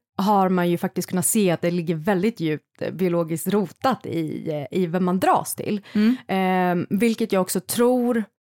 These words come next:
Speaker 1: eh, kan, eh, variera i tidsstadier, för det mesta handlar om,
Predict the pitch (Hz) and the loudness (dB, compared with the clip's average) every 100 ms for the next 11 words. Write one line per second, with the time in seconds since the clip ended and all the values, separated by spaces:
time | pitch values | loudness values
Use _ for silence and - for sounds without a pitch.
0 | _ _ 190 180 175 165 - 180 165 147 | _ _ -2 0 0 -2 0 0 0 0
1 | 131 110 113 95 - 147 117 107 95 90 | -2 -2 -2 -4 -4 -2 0 0 -2 -2
2 | 165 185 190 175 185 170 170 170 160 160 | 0 0 0 0 2 2 2 2 2 0
3 | - 165 - 226 180 - 170 180 180 - | 0 -2 0 -2 0 -2 0 0 -2 0
4 | 185 - 185 190 196 - 226 226 240 175 | -2 -2 -2 0 0 -2 0 0 0 0
5 | 156 - 165 156 156 - - | 0 0 -2 -2 -4 -6 -6